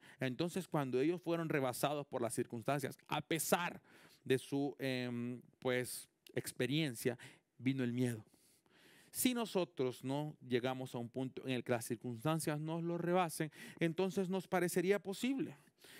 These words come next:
Es decir, si esta Biblia que yo tengo acá pesa dos o tres libras y yo sé que yo puedo levantar mucho más que eso en peso,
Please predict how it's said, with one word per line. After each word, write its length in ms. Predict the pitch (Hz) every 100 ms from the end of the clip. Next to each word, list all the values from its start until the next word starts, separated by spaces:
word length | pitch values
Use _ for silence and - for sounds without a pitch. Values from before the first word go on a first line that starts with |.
| -
Es 160 | - 135
decir, 420 | 143 127 127 117 - - -
si 340 | - 151 - -
esta 560 | 170 160 - 120 120 -
Biblia 400 | 110 120 117 117
que 80 | 113
yo 80 |
tengo 240 | 110 123 123
acá 320 | - 113 113 _ _ _ _ _ _ _ _ - - _ 123 120
pesa 420 | 139 147 143 131 - 147 _ _ _ _ _ _ _ _ _
dos 480 | - 202 202 - -
o 100 | 127
tres 180 | 113 147
libras 520 | 131 117 113 107 - _ - - -
y 100 | 175
yo 120 | 170
sé 180 | 185 165
que 120 | 143
yo 120 | 147
puedo 340 | - 160 160
levantar 720 | 160 156 151 147 156 139 120 - -
mucho 560 | 120 131 156 185 139
más 380 | 123 131 123 - _ -
que 260 | - 120 135
eso 200 | 143 127
en 100 | 131
peso, 380 | 160 139 -